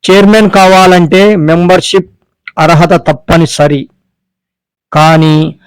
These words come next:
అర్హత లేకుండానే చైర్మన్ చేయాలన్న ప్రయత్నం. విచారణకే రాజకీయ కక్ష.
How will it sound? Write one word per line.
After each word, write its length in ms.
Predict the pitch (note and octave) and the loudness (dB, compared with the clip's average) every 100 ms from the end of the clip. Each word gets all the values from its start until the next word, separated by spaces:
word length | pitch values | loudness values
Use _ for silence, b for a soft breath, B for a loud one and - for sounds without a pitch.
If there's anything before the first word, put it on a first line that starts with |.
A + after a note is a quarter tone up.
| b b | b b
అర్హత 300 | D#3 F3 E3 | 0 0 2
లేకుండానే 1000 | G3 F3+ E3+ F3 E3 E3 E3 F3 A#3 C4 - _ _ _ - F3+ | 2 2 0 0 0 2 2 2 0 -4 -14 _ _ _ -4 0
చైర్మన్ 420 | F#3+ F#3+ G3+ F#3+ - _ _ _ - | 2 2 2 0 -4 _ _ _ -2
చేయాలన్న 760 | F3 F3+ F3 E3+ E3+ F#3 C#4+ - _ - | 2 2 2 2 2 0 -2 -6 _ -4
ప్రయత్నం. 840 | D#3 D#3 D3+ - D3+ E3 D3+ A#2 - _ _ _ _ _ _ _ - | 0 2 0 -2 -2 0 0 -4 -12 _ _ _ _ _ _ _ -6
విచారణకే 760 | D#3 - G3+ G#3 G#3 G3 G#3 G#3+ | -6 -2 0 2 2 2 2 2
రాజకీయ 880 | G3 F3+ F#3 F#3 F#3 F#3 F3+ F3 E3+ _ _ - | 2 2 0 0 2 2 2 0 -2 _ _ -4
కక్ష. 300 | D#3+ - | -4 -2